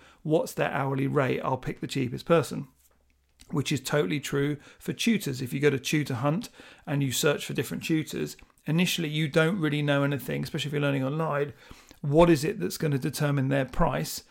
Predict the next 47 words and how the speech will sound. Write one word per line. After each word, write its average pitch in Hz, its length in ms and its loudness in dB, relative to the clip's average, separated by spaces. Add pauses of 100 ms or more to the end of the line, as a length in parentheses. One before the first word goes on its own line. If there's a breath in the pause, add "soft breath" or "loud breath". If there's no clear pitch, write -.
(300 soft breath)
So 160 260 8
I'm 156 120 8
just 143 180 2
gonna 147 200 2
go 147 240 6
for 143 100 -2
what 147 240 0
I - 20 0
think 147 360 -2
is 139 100 0
fair. - 640 -4
And 156 140 0
that's 185 240 -2
not 170 280 4
a - 60 -6
great 156 340 2
thing 147 220 -2
to 123 100 -8
be 143 120 -2
choosing 139 440 0
on. - 220 -6 (420 soft breath)
And 139 400 -2 (100)
that's - 280 -8
the 147 80 0
only 139 120 2
way 135 140 2
to 135 80 0
choose, 135 360 -2
of, 139 160 -8
you 156 60 0
know, 127 140 0
easily 139 560 -2 (400 loud breath)
is 151 200 -2
on 147 280 -2
an 127 100 -2
hourly 131 320 0
basis, 135 420 -2
because 135 380 -2 (100)
sites - 380 -4
like 151 140 -4
Fiverr 139 320 0
and 139 100 2
Upwork 143 380 -2
will 139 100 -2
allow 135 220 0
you 135 240 0
to, - 220 -2